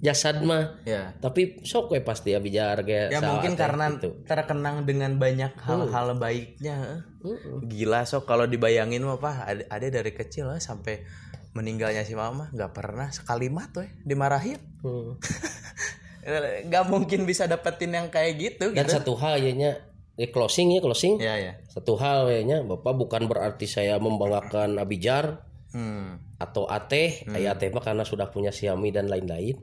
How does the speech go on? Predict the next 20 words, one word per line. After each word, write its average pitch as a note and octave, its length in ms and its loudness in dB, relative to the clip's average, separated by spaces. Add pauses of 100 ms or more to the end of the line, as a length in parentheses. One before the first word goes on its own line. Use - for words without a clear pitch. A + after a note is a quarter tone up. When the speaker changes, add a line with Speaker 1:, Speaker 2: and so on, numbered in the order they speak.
Speaker 2:
Hmm. G2 340 -10 (140)
Speaker 1:
Justru - 580 0 (2500)
yang A2 200 2
membuat A#2 600 2 (160)
tegar B2+ 380 2
Papa, C#3 380 0
naon D3+ 240 4
cek G#3 180 -2
di E3 140 2
apa F3+ 240 2 (100)
teh? - 340 0
Speaker 2:
Apa? - 280 -10 (1080)
Speaker 1:
Di - 120 -4
saat - 400 2
Papa F#3+ 360 2
sedih, G#3 460 2 (340)
Speaker 2:
Iya. F#2+ 260 -10 (460)
Speaker 1:
bahkan D3+ 320 -2
ketika F#3 360 -2
meninggal F3+ 640 0